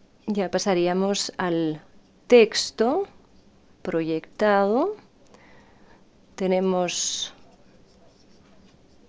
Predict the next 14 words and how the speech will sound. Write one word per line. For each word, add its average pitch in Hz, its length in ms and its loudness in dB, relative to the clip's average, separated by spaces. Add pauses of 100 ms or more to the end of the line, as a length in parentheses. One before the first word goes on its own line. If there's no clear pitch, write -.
(340)
otras 196 480 2
diapositivas. 180 1300 0 (2750)
Si 208 480 2
desean 202 600 2
referirse 214 720 2
a 180 160 2
otra 214 640 2
diapositiva 190 880 -2
durante 185 320 -2
su 190 140 -2
intervención, 190 720 0
háganoslo 185 600 -2
saber. 202 300 0
Intentaremos 180 800 2